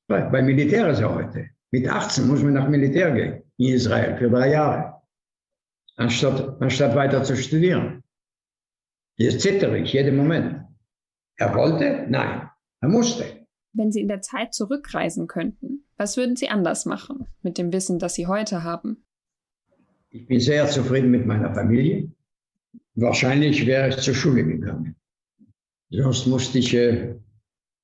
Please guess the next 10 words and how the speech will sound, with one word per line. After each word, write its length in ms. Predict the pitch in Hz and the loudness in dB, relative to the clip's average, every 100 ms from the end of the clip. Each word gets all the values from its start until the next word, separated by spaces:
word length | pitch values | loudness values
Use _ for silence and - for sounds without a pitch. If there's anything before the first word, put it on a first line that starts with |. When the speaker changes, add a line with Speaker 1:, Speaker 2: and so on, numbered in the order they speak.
| _ _ _ | _ _ _
Speaker 1:
das 280 | - 120 - | -4 -2 0
Leben 480 | 131 151 131 113 - | 2 4 4 0 0
als 180 | 113 - | -2 -2
Schule 540 | - 151 117 - - - - _ _ _ _ _ _ - - - | 2 2 2 0 -6 -16 -20 _ _ _ _ _ _ -20 -12 -2
empfinden. 760 | 123 113 120 104 101 - - - _ _ _ _ | 0 2 2 2 -2 -8 -16 -20 _ _ _ _
Ich 180 | - 113 | -4 0
hoffe, 220 | 139 135 | 0 2
ich 100 | 127 | 2
habe 180 | 113 110 | 2 2
irgendwas 560 | 123 117 107 107 - | 2 2 2 0 -2